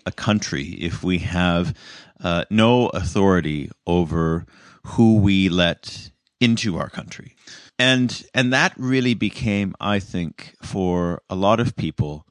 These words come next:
the issue that they were voting on, or the idea, the fear that they were voting on. It was not, not the economic arguments. It was the, it was the, the cultural and, and the community arguments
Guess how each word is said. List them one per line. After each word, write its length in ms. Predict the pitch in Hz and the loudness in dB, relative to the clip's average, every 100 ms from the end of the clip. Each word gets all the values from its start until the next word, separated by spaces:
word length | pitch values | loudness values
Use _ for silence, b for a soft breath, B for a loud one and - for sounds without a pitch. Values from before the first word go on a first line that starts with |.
| - - | -20 -4
the 240 | 127 113 139 | -2 2 2
issue 280 | - 127 | 2 2
that 160 | 107 - | 2 0
they 100 | 104 | 0
were 140 | 92 | 0
voting 320 | 82 87 85 73 | -2 -4 -4 -8
on, 200 | - - - | -12 -12 2
or 160 | 110 | 4
the 260 | 92 107 101 - | 4 0 0 0
idea, 600 | 104 95 101 117 92 85 | 0 0 2 2 2 -2
the 160 | - 95 | -4 -2
fear 460 | 123 120 104 87 - | 2 4 6 4 0
that 120 | 101 | -4
they 100 | 90 | -2
were 100 | 82 | -4
voting 320 | 76 80 80 73 | -2 -4 -4 -8
on. 100 | 67 | -6
It 60 | |
was 100 | 139 | 0
not, 240 | 202 202 202 | 2 2 2
not 180 | 185 | 0
the 140 | 170 - | 0 -2
economic 560 | 135 117 104 107 98 | 0 2 4 2 2
arguments. 460 | 87 82 78 80 - | 0 -2 -4 -8 -6
It 100 | - | -2
was 300 | 110 104 - | 0 0 0
the, 260 | 101 98 - | 2 2 2
it 100 | 113 | 2
was 240 | 113 104 | 2 0
the, 380 | 101 104 104 98 B B B B | 0 2 2 -2 B B B B
the 160 | 104 98 | 0 0
cultural 800 | - 123 - 107 95 90 85 - _ _ 92 | 2 0 0 2 4 4 2 -4 _ _ 0
and, 300 | 92 90 - | 2 2 -2
and 160 | 90 87 | -2 -2
the 60 | |
community 560 | - 95 113 117 85 - | -2 2 4 4 0 -2
arguments 580 | 78 80 73 69 - | -4 -4 -6 -8 -10